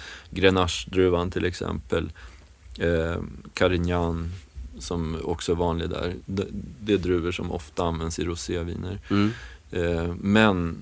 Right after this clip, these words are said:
Speaker 1: det finns Nebbiolo-baserade roséer från Piemonte. Det finns, eh, Cabernet-baserade från, eh, stora delar av både nya världen och, eh, Bordeaux. Så
Speaker 2: Ja.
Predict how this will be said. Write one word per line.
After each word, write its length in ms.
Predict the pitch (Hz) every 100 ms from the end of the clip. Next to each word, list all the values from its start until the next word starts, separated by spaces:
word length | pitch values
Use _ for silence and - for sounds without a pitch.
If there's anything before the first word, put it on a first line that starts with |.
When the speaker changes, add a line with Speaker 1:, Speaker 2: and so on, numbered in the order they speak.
| -
Speaker 1:
det 260 | 90 104
finns 440 | - 95 85 - -
Nebbiolo-baserade 1500 | 82 92 95 90 95 92 90 87 87 - 92 92 87 85 87 92
roséer 640 | 98 92 - 92 90 85 87 85
från 300 | - 85 87
Piemonte. 720 | 87 85 85 82 78 - 90 82
Det 140 | 82
finns, 500 | 82 85 85 85 -
eh, 260 | 87 82 85 80 - - - -
Cabernet-baserade 1500 | 92 87 87 90 80 82 - - 85 87 87 87 87 85 80 73 - - -
från, 300 | 90 82 85 - - -
eh, 440 | - 80 82 85 85
stora 360 | - 92 80
delar 320 | 80 85 80 80
av 180 | 78 80
både 280 | 82 80
nya 300 | 85 87 85
världen 360 | 87 82 82 82
och, 300 | 82 - -
eh, 220 | 80 85
Bordeaux. 520 | 87 87 82 82 85 90
Så 40 |
Speaker 2:
Ja. 100 | 92